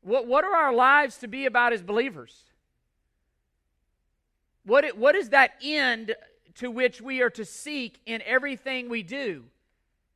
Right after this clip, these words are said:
The glory of the Lord. That's worship. It is to seek the very thing that God seeks. It is to seek the very thing that our salvation has allowed us to seek, namely the glory of God.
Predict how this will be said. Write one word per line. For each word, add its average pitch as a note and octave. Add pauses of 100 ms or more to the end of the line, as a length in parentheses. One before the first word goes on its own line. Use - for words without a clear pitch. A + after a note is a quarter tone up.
(380)
The G#3+
glory A#3
of G3+
the G3+
Lord. A3 (100)
That's A3+
worship. B3 (2000)
It C4+
is B3
to B3+
seek E4
the A#3+
very C4
thing D4
that A3
God B3+
seeks. F3+
It A#3+
is A3
to G#3+
seek E4
the A3
very B3+
thing C4+
that A3+
our A3+
salvation B3 (200)
has B3+
allowed A#3+
us G3+
to F#3
seek, A3
namely A3+
the G#3
glory B3+
of A#3
God. D4